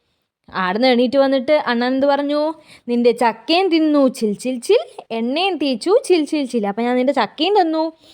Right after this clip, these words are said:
ഞാൻ എന്തും ചെയ്തു? എണ്ണയും തേച്ചു.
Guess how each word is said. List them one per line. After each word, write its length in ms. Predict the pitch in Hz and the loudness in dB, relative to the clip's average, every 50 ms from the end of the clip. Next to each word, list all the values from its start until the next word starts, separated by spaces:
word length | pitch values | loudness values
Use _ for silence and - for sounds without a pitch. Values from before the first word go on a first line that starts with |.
| _ _ - | _ _ -8
ഞാൻ 140 | 220 226 226 | -6 -4 -2
എന്തും 240 | 226 226 277 294 294 | 0 0 0 2 2
ചെയ്തു? 460 | 311 302 247 294 302 302 302 311 302 _ _ - - _ _ - | 2 0 2 0 0 0 0 0 -2 _ _ -20 -20 _ _ -6
എണ്ണയും 480 | 202 196 202 226 262 320 381 403 311 | -4 -2 0 0 0 0 0 0 2
തേച്ചു. 420 | 240 214 214 214 - 202 185 151 | 2 0 0 0 -2 -4 -4 -4